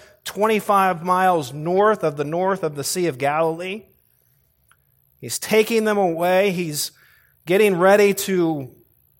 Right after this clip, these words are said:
start moving toward Jerusalem. And as He prepares to move toward Jerusalem, He begins to prepare His disciples for what is to take place there.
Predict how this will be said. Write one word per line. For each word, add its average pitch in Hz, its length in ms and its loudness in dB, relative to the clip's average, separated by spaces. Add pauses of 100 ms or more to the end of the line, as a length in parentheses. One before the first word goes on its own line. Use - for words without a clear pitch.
(100)
start 180 520 0
moving 208 640 0
toward 185 520 -2
Jerusalem. 156 1080 -2 (800)
And 151 120 -2
as 180 200 2
He 175 100 0
prepares 214 640 -2
to 165 120 -8
move 190 580 0
toward 185 320 -2
Jerusalem, 156 920 -4 (320)
He 175 100 -4
begins 170 420 -4
to 160 100 -8
prepare 202 560 -4
His 175 180 -4
disciples 170 640 -4
for 160 160 -6
what 156 300 -2
is 151 220 -4
to 147 100 -12
take 147 340 -6
place 170 420 -6
there. 120 460 -10